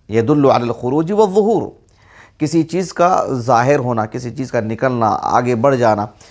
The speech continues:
یہ بنیادی طور پر یہ اس کے اندر معنی آتا ہے۔ جس طرح سے کہا جاتا ہے صبأت النجوم، کیا مطلب ہے صبأت النجوم کا؟ یعنی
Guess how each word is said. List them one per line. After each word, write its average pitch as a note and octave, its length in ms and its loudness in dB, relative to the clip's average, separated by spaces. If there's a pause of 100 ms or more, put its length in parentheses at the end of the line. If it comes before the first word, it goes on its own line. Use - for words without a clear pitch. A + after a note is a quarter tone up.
(140)
یہ F3 60 -8
بنیادی A3 340 2
طور G#3+ 160 0
پر G#3 120 -4
یہ F3 60 2
اس E3 80 -2
کے F3+ 60 -6
اندر E3 120 -2
معنی G#2+ 260 -2
آتا G2 280 -6
ہے۔ A2 60 -12 (1040)
جس E3 220 2
طرح G#3 140 4
سے G3+ 120 -4
کہا F3+ 160 2
جاتا E3+ 220 2
ہے F3+ 80 -4
صبأت E3 580 2
النجوم، D3 640 -2 (640)
کیا A3 140 -2
مطلب E3+ 320 2
ہے C#3+ 80 2
صبأت D3 420 2
النجوم B2+ 400 -4
کا؟ B2 220 -4
یعنی C#3 280 -8